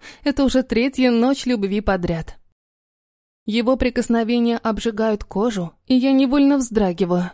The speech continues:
Он целует меня в шею, и мурашки бегут по спине. В голове проносятся обрывки мыслей. Первая жена, сын Эко, бесплодие.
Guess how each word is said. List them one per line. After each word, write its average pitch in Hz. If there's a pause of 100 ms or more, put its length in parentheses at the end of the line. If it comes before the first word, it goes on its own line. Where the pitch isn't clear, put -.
(520)
Он 269
целует 269
меня 254
в -
шею, 269
и -
мурашки 240
бегут 208
по 190
спине. 175 (840)
В 240
голове 269
проносятся 247
обрывки 247
мыслей. 240 (400)
Первая 226
жена, 202 (260)
сын 247
Эко, 208 (120)
бесплодие. 220